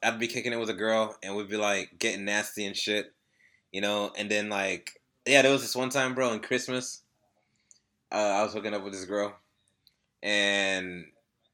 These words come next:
we went back to, like, her old place, like, her old house, like, f-,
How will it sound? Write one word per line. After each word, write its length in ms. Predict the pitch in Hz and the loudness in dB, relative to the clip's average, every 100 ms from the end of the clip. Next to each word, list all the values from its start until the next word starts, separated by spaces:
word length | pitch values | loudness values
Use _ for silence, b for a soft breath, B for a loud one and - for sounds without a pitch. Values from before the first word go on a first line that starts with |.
| _ - | _ -14
we 120 | 104 | -8
went 220 | 110 120 110 | -4 -4 0
back 200 | 117 113 | 0 2
to, 100 | 120 | 0
like, 180 | 110 | 0
her 140 | 101 104 | 0 -6
old 220 | 104 107 | -4 -6
place, 460 | - 101 90 87 - | -4 -4 -4 -4 -10
like, 340 | 85 90 76 - | -8 -6 -8 -6
her 160 | 113 - | -6 0
old 340 | 110 110 92 - | 0 0 -4 -10
house, 380 | - 92 113 - | -4 0 -2 -2
like, 140 | 95 90 | -6 -8
f-, 280 | - - | -12 -20